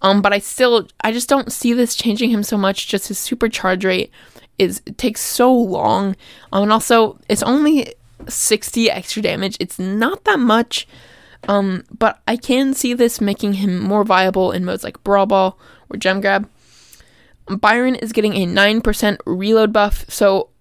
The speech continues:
a long time ago, a couple months ago, Byron got, like, an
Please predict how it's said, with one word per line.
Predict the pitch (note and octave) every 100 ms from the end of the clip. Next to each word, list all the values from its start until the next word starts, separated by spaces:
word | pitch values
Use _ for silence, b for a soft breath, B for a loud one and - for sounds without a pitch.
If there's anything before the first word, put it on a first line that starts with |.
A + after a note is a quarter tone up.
| _ _ _ _ -
a |
long | A#3+ E4 E4
time | - A#3 A#3
ago, | A3+ G#3+
a | G#3
couple | A#3 G#3
months | G3+ G#3
ago, | G3 G3 G3 - B B
Byron | G3 G#3+ A3 G#3
got, | - F3 E3
like, |
an | F3+